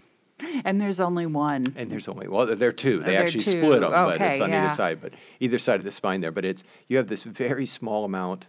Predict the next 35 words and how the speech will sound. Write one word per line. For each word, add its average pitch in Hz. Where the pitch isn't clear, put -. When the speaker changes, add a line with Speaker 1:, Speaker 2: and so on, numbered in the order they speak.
Speaker 2:
that -
people 107
consider 135
the 82
premier 92
steak. 123
So -
they 85
say, -
"Oh, -
I'd 156
love 165
to 165
do 147
local. 117
I 113
want, 127
you 110
know, 104
a 92
case 156
of 135
tenderloins 120
a -
week." 107
Speaker 1:
Right. 160
Speaker 2:
And 110
it's -
like, 104
"Well, 104
that's 117
gonna 131
be 107
ten 139
animals 110